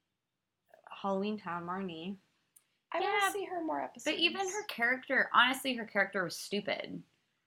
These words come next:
Speaker 1: Yeah,
Speaker 3: Like,
Speaker 1: she
Speaker 3: she
Speaker 1: was
Speaker 3: was
Speaker 1: dumb.
Speaker 3: dumb, and, and Mary Kate makes fun of her for that.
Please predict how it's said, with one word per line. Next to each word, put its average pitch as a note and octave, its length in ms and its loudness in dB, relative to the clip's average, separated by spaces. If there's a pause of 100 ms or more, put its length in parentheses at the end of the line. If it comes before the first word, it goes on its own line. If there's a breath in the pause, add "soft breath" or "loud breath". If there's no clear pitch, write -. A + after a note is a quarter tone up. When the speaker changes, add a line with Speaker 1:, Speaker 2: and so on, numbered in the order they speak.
(140)
Speaker 1:
Yeah, G#3 240 6
Speaker 3:
Like, F3+ 120 6
Speaker 1:
she A#3 120 2
Speaker 3:
she A3 40 6
Speaker 1:
was G#3 240 12
Speaker 3:
was B3 80 2
Speaker 1:
dumb. G3 140 4
Speaker 3:
dumb, D#3+ 600 6 (240)
and, D#3 540 6
and E3+ 260 2
Mary D#3+ 440 2
Kate D#3+ 220 0
makes D#3 240 -2
fun D3+ 160 -2
of C#3+ 120 -2
her C3 260 -2
for D3 100 -6
that. C3 460 4